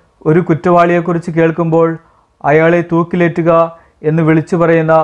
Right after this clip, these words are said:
ഒരുപാട് സോഷ്യൽ മീഡിയ സുഹൃത്തുക്കളെ നമുക്ക് കാണുവാൻ സാധിക്കും. ഇപ്രകാരം വിളിച്ചു പറയുന്നവർ ഒരിക്കലും ക്രിസ്തുവിൻ്റെ അനുയായികളല്ല. ചെയ്തുപോയ തെറ്റുകളോർത്ത് പശ്ചാത്തപിക്കുന്ന, ജീവിതത്തിൽ വന്നുപോയ പിഴവുകളോർത്ത്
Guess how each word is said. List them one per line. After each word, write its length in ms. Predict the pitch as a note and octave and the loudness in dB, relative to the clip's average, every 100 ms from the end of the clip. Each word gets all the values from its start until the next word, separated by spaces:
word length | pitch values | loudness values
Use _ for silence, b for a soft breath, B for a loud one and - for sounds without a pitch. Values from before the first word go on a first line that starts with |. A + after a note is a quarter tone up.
| - | -2
ഒരുപാട് 460 | E3+ D3 D#3+ E3+ E3 | -2 0 2 0 0
സോഷ്യൽ 420 | D#3+ D#3+ D#3 F3+ | 0 0 0 -2
മീഡിയ 220 | E3+ E3 E3 | -2 0 0
സുഹൃത്തുക്കളെ 600 | D#3 D#3 D3+ D#3+ D#3 D#3 D#3 b b b D3+ | -2 -4 -2 -2 0 0 0 b b b -4
നമുക്ക് 320 | D3 D3+ D#3+ | -2 0 -2
കാണുവാൻ 400 | D#3 D3 D#3 E3 | 0 0 2 0
സാധിക്കും. 460 | D3+ D3+ C#3 C3+ C#3+ C#3+ _ _ _ | 0 -2 -2 -4 -6 -8 _ _ _
ഇപ്രകാരം 480 | D3 B2 D#3+ D#3+ D#3+ | -10 -2 0 2 0
വിളിച്ചു 280 | D#3+ D#3 E3 | 0 -4 -2
പറയുന്നവർ 460 | E3 D#3+ D#3+ D#3+ D#3 D#3 b b b - | 0 0 0 0 -2 -4 b b b -2
ഒരിക്കലും 480 | D3+ D#3 E3+ E3 D#3+ | -2 0 -2 -2 -4
ക്രിസ്തുവിൻ്റെ 580 | D3 D3+ - F3 E3+ E3 - | -4 -4 -2 -2 0 0 -2
അനുയായികളല്ല. 760 | D3 D#3 E3 D#3+ D#3 D3+ C#3+ C#3+ D3 D#3+ _ _ _ | -2 0 2 2 2 0 2 0 -2 -8 _ _ _
ചെയ്തുപോയ 480 | D#3 D#3 E3 E3 F3 | 0 0 2 2 0
തെറ്റുകളോർത്ത് 680 | E3 D#3+ F3 F3 F3 E3 E3+ E3+ E3+ b b - | 0 -4 -2 0 0 0 -2 -4 -6 b b -6
പശ്ചാത്തപിക്കുന്ന, 800 | D3+ C#3+ F3+ E3 F3 E3+ E3 E3+ E3+ E3+ - b b - | -4 -2 -2 0 0 0 -2 0 0 -2 -12 b b -14
ജീവിതത്തിൽ 560 | B2 D3 E3 F3 F3+ E3+ | -2 2 2 2 0 0
വന്നുപോയ 440 | E3 E3+ E3+ E3+ | 0 0 2 2
പിഴവുകളോർത്ത് 800 | E3+ E3 D#3 E3+ E3+ F3 E3+ F3 | 0 0 0 0 0 0 0 -2